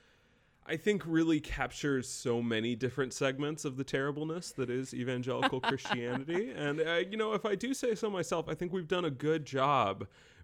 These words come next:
Speaker 1: bringing sort of a three-course meal
Speaker 2: Mm-hmm.
Speaker 1: of terrible YouTube
Speaker 2: <laughs>
Speaker 1: sensations, you know, all people that are really bringing something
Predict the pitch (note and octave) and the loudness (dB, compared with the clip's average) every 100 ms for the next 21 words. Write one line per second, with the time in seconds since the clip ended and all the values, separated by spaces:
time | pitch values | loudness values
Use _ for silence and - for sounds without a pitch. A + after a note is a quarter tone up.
0 | - C#3 C3+ D3+ C#3+ C3+ B2+ D3 B2+ B2 | 0 4 6 4 4 2 0 -2 0 -2
1 | B2 C#3 C#3+ D#3 - C#3 C3+ - G#2+ G2+ | -4 -2 -2 -2 0 0 0 -4 -6 -4
2 | G#2 G2+ F2+ C#3+ C#3+ D3+ C3+ B2 G#2+ G2+ | -2 -2 -2 -2 -2 -2 -4 -2 2 2
3 | F#2 F#2 - - C3+ C3 B2 A#2+ G#2+ A2+ | 0 -4 -10 -4 0 0 0 0 0 -2
4 | - A#2+ A2 - A2+ F#2+ - F#2+ - G2+ | 0 0 0 0 -2 -2 -2 0 0 0
5 | - - G2+ - G2+ F#2+ - A2+ B2+ - | -4 -4 -8 -6 -2 -2 2 2 2 0
6 | B2+ C3 A#2+ G#2+ G2 G2 A#2+ E3 D3+ C3+ | -2 0 0 0 0 0 -2 0 0 2
7 | C#3 B2+ A#2 B2+ A2 A2 G2+ | 0 0 -2 -4 -2 -2 -4